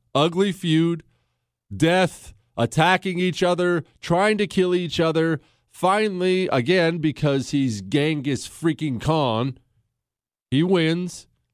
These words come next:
and his blood brother takes off into the mountains to, to hang out and hide out with this mountain tribe. Now,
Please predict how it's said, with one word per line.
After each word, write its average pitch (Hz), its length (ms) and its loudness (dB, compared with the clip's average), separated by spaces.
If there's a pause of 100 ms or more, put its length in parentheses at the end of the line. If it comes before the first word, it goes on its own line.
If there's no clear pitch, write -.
(240)
and 120 140 0
his 147 200 2
blood 175 320 0
brother 170 320 0
takes 170 460 -4
off 143 580 0 (380)
into 170 260 2
the 170 140 -2
mountains 165 880 0 (300)
to, 143 200 2 (140)
to 139 180 2
hang 190 340 0
out 170 220 4
and 131 120 0
hide 185 340 2
out 165 160 2
with 135 160 -2
this 131 200 -2
mountain 139 380 2
tribe. 190 500 0 (600)
Now, 147 560 2